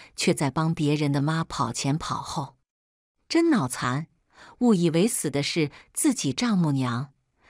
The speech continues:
所以把手术费给了别人，没想到死的却是自己亲妈。他这算是间接弑母了吧？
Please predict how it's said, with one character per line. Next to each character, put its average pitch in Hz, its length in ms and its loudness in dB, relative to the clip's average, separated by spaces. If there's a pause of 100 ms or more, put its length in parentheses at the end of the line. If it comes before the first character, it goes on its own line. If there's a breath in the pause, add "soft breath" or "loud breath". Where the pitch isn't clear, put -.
所 - 180 2
以 185 120 4
把 185 220 2
手 131 320 0
术 190 200 0
费 175 300 -2
给 139 180 -4
了 131 120 -2
别 143 280 -2
人， 139 260 -2 (500 loud breath)
没 202 180 6
想 147 320 0
到 160 240 0 (220 soft breath)
死 - 260 -2
的 151 140 0
却 185 240 2
是 165 160 -2
自 190 200 -2
己 - 200 -8
亲 - 260 2
妈。 220 360 2 (720)
他 - 160 -4
这 302 100 0
算 269 240 2
是 240 160 -2
间 262 300 2
接 302 200 2
弑 294 200 0
母 131 240 2
了 127 80 -2
吧？ 190 240 -4